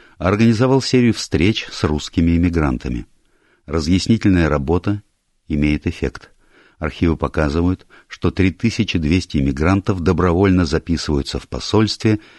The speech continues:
для возвращения в С С С Р. Некоторые из этих людей действительно уезжают. Однако в скором времени из России снова просачиваются предупреждения оставшимся в Болгарии,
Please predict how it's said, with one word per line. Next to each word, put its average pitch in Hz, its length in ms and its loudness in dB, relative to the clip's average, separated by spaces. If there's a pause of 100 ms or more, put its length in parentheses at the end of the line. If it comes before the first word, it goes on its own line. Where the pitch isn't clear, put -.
(160)
для 73 300 0
возвращения 80 1000 0 (220)
в 67 260 -10
С 73 240 -8
С - 160 -6
С - 120 -8
Р. 65 240 -4 (520)
Некоторые 76 580 -2
из 67 60 -2
этих - 220 -6
людей 71 320 0
действительно 85 880 0
уезжают. 90 680 0 (520)
Однако 107 380 0
в 117 60 -4
скором 123 340 4
времени 117 380 4
из 76 140 2
России 113 640 2 (240)
снова 113 640 4
просачиваются 98 1000 0
предупреждения 69 840 0
оставшимся - 640 -4
в - 60 -8
Болгарии, 92 640 0